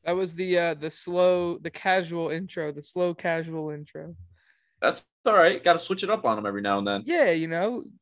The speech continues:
Speaker 1: I don't wanna, if I come in excited every time, you know, like Rob Dyrdek Factory or Rob
Speaker 2: People are
Speaker 1: Dyrdek's,
Speaker 2: gonna
Speaker 1: or
Speaker 2: be
Speaker 1: no, what's
Speaker 2: like,
Speaker 1: that joint? Ridiculousness.
Speaker 2: "Oh, uh, yeah, yeah, yeah." <laughs>
Speaker 1: If I come in like
Speaker 2: Pe-
Speaker 1: that every time, I don't wanna always build that expectation. Sometimes I'm chilling.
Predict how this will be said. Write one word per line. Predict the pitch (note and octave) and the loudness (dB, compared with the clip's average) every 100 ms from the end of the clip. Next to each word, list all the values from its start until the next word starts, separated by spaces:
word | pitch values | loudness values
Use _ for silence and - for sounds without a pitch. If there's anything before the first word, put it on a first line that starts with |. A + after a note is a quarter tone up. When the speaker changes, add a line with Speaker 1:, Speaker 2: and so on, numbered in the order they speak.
| _ | _
Speaker 1:
I | - | -4
don't | A3+ | -2
wanna, | A#3 A3 G3+ - _ _ _ - - | -2 -2 -4 -8 _ _ _ -20 -14
if | F#3 | 0
I | G#3+ G#3+ | 2 2
come | A3 G#3+ | 0 2
in | G#3+ G3+ - _ _ - | 0 -2 -10 _ _ -6
excited | E3+ - E3 G#3+ F3+ | -6 -2 0 2 2
every | F3 E3+ E3 | 2 0 -4
time, | E3+ G3 G#3 | -2 -2 -2
you | E3+ | -4
know, | D#3+ F3 | -4 -2
like | E3 D#3 | -4 -4
Rob | E3 E3 | -2 -2
Dyrdek | D#3 G3+ G#3+ E3+ | -2 -2 -2 -4
Factory | - D#3 D3+ - D#3 E3 F#3+ _ _ _ _ | -4 -4 -4 -6 -8 -8 -10 _ _ _ _
or | E3+ | -4
Rob | E3 E3 | 2 4
Speaker 2:
People | D3 C3+ | 8 8
are | |
Speaker 1:
Dyrdek's, | C3 | 8
Speaker 2:
gonna | C3+ B2 | 6 8
Speaker 1:
or | |
Speaker 2:
be | - | 8
Speaker 1:
no, | B2+ | 10
what's | A2+ | 10
Speaker 2:
like, | G#2+ | 8
Speaker 1:
that | A3+ | 6
joint? | A3+ G#3+ | 0 0
Ridiculousness. | F#3+ G#3+ A3 F3+ E3 B2 | 4 4 4 0 4 8
Speaker 2:
"Oh, | A#2+ A#2 | 8 10
uh, | A2 F#2 | 8 6
yeah, | G2 A#2+ | 6 8
yeah, | A#2+ A2+ | 8 8
yeah." | A2 G#2+ C#3+ | 8 6 4
<laughs> | - B2 _ _ _ | 0 -6 _ _ _
Speaker 1:
If | - | -4
I | G#3+ | -2
come | A3 G#3+ | 2 0
in | F#3+ | 0
like | E3 | 0
Speaker 2:
Pe- | E3+ | 4
Speaker 1:
that | F#3+ A3+ | 6 6
every | F#3 F3 | 4 0
time, | E3 E3+ F3+ _ - | -2 -2 -4 _ -4
I | C4+ | 0
don't | B3 | 2
wanna | G3 | 2
always | E3+ F3+ F#3 F3 D3+ | 2 4 6 4 4
build | F3 E3 | 2 4
that | E3 | 4
expectation. | E3 D#3 - D3+ - G3 G#3+ F3 | 2 -2 -4 -8 -2 -2 -2 -4
Sometimes | F#3 F3+ F#3 F#3 | -4 -2 -2 -2
I'm | F#3 F#3 | -2 -4
chilling. | F3+ C4 G#3 D#3+ | -4 -4 -4 -8